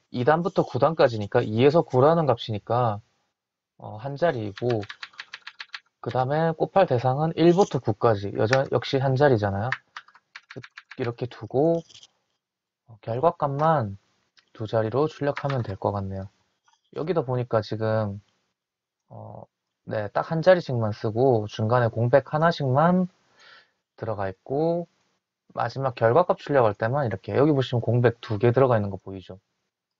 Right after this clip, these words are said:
네, 스페이스 기본으로 띄우고 그리고 두 자리 포함해서 출력. 그래서 결과값, 곱한 결과값만 퍼센트 뒤에 이를 중간에 넣어주면 될 것 같아요.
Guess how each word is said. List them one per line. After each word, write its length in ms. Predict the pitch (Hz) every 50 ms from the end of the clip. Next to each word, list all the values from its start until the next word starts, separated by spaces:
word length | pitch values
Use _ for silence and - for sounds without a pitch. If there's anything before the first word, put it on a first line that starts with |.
| _ _ _ _
네, 200 | - 104 101 98 101 _ _ _ _ _ _ _ _ _ _ _ _
스페이스 500 | - - _ - 165 170 160 - 151 -
기본으로 520 | - 127 123 139 147 143 135 120 113 -
띄우고 580 | - 131 131 127 123 123 131 151 185 196 190 - _ _ _ _ _ _ _ _ _ _ _ _ _ _ _ _
그리고 560 | - 104 98 101 104 - 156 185 202 196 185 - _ _ _ _ _ -
두 120 | - 117
자리 220 | - 113 113 143
포함해서 440 | 135 - - 160 170 170 139 - 123
출력. 400 | 120 - - 101 98 98 95 - _ _ _ _ _ _ _ _ _ _ _
그래서 360 | - 117 113 - 143 151 151
결과값, 600 | - - 117 113 113 139 151 - - 123 113 101 - _ _ _ _ _ _ - - - -
곱한 340 | - 156 - - 185 180 160
결과값만 840 | - 120 113 120 135 131 - 123 117 110 113 131 156 180 185 180 - _ _ _ _ _ _ _ _ _ _ _ _
퍼센트 440 | - 143 135 - 160 147 - - _
뒤에 460 | _ _ 110 107 117 131 135 139 135 -
이를 400 | - 107 107 107 110 123 117 107
중간에 400 | - 107 104 98 110 110 107 98
넣어주면 440 | 95 107 113 127 123 110 104 98 92
될 120 | 90 92
것 120 | - 95
같아요. 300 | 95 92 - - - 95